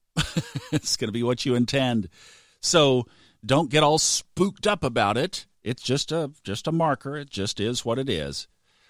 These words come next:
But we will be experiencing some, some, uh, fun energy as we move into early November.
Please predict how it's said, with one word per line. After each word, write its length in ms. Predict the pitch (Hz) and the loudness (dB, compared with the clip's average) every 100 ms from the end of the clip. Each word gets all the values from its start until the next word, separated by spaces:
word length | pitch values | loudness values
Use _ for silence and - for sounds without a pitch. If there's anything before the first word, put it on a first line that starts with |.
| _ | _
But 160 | 139 123 | -2 0
we 120 | 156 | 0
will 220 | 147 156 | 2 2
be 180 | 139 139 | 2 0
experiencing 1000 | 117 - - 139 135 113 104 - 113 127 | 0 -2 -4 -2 0 0 0 0 0 0
some, 440 | - 110 98 95 - | -2 -2 -2 -4 -8
some, 360 | - 110 104 101 | -6 -4 -4 -4
uh, 140 | 92 | -6
fun 300 | - 143 139 | -4 -2 0
energy 460 | 120 123 101 104 101 | 0 0 -2 -2 -2
as 140 | 87 | -4
we 120 | 95 | -4
move 280 | 95 104 92 | -2 -2 -2
into 360 | 98 95 95 - | -2 -2 -6 -6
early 300 | 107 98 92 | -4 -2 -2
November. 760 | 85 80 76 165 160 65 50 | -4 -4 -2 0 0 -4 -14